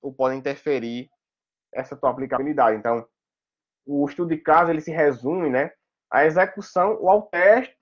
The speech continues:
da tua proposta pra validar ou pra invalidar, num cenário real, certo? É,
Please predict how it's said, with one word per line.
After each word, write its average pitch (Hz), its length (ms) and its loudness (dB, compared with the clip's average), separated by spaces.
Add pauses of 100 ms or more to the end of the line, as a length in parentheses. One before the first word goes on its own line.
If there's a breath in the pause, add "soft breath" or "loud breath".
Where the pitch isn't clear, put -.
(320)
da 160 180 2
tua 202 220 -6
proposta 165 640 2
pra 170 200 2
validar 165 680 2
ou 160 100 -10
pra 151 220 -2
invalidar, 147 680 2 (540)
num 262 180 -4
cenário 170 480 2
real, 165 580 4 (520)
certo? - 380 -2 (600)
É, 123 840 2